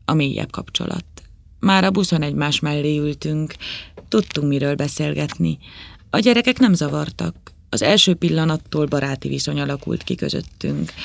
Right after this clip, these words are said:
ami idővel ragaszkodássá vált. Nekem is jó érzés volt, hogy hiányolnak, vagy éppen a törődésükkel jelzik a szeretetüket. Mindannyiunkra ráfért a békés, családi légkör.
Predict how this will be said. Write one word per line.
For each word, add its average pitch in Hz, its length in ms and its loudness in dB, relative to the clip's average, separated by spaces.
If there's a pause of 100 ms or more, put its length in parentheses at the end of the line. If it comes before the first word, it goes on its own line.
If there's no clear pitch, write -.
(300)
ami 185 320 4
idővel 156 480 2 (100)
ragaszkodássá - 920 -2
vált. - 440 -6 (580)
Nekem 226 320 6
is 175 180 4
jó 165 160 4
érzés 156 460 2
volt, 151 240 -2
hogy 156 160 0
hiányolnak, 156 880 0 (380)
vagy 156 220 4
éppen 160 300 2
a 156 120 0
törődésükkel 147 920 0
jelzik 139 420 -2
a 143 60 -4
szeretetüket. 139 840 -4 (760)
Mindannyiunkra 160 840 2
ráfért 147 520 -2
a 147 40 0
békés, 147 680 -2
családi 143 460 -2
légkör. - 720 -6